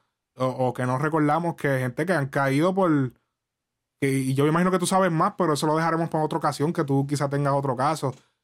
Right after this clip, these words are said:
Eh, pero hay gente que, papi, tú entras y el mismo sistema te convierte en un criminal peor de lo que tú entraste.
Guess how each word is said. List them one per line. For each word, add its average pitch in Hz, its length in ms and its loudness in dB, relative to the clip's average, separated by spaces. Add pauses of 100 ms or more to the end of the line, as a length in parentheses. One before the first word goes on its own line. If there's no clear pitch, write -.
(300)
Eh, 123 340 -2
pero 131 340 0
hay 127 140 0
gente 135 300 -2
que, 165 340 2
papi, 160 300 0
tú 147 200 2
entras 185 500 0
y 143 80 2
el 131 80 2
mismo 131 200 0
sistema 165 420 -2
te 180 80 0
convierte 143 560 0
en 160 80 0
un 156 200 0
criminal 151 440 2
peor 147 400 0
de 175 100 2
lo 143 120 2
que 135 80 -2
tú 135 100 0
entraste. 135 640 -4